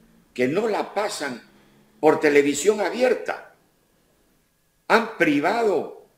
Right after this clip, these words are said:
a la mayor parte de los ecuatorianos de poder ver tremendo partido del día de ayer. Gran goleada a la selección colombiana. Bienvenido sea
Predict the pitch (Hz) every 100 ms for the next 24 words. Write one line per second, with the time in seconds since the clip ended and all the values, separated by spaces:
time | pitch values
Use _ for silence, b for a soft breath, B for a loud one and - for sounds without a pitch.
0 | _ _ _ _ _ 110 131 127 165 214
1 | - 202 208 214 180 143 139 139 127 120
2 | 156 220 214 143 139 127 127 202 190 160
3 | 208 208 - - _ 151 151 147 175 233
4 | 226 226 160 135 - 180 220 202 135 113
5 | 175 202 147 127 202 202 - _ _ _
6 | _ _ 110 180 233 214 175 160 156 185
7 | 226 208 180 139 135 127 - 165 208 -
8 | 170 147 117 151 220 226 147 92 - _
9 | _ _ _ _ - 143 156 147 151 214
10 | 220 165 - 208 214 156 104